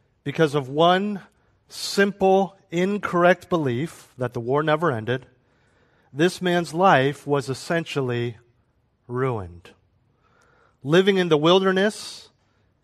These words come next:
when he could have been sleeping in a warm bed. Barely surviving on rats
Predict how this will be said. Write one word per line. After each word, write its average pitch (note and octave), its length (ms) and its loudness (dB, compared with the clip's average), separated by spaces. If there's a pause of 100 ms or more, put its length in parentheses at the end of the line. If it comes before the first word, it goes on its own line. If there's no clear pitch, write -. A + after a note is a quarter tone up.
when C#3+ 160 -4
he C3+ 60 -2
could E3+ 220 -2
have D#3 120 4
been C#3+ 140 0
sleeping D#3 460 -2
in C3 80 -4
a B2+ 60 -4
warm B2+ 320 -4
bed. A2+ 420 0 (1160)
Barely E3 460 2
surviving D3+ 640 0
on A#2 240 -6
rats D3 680 0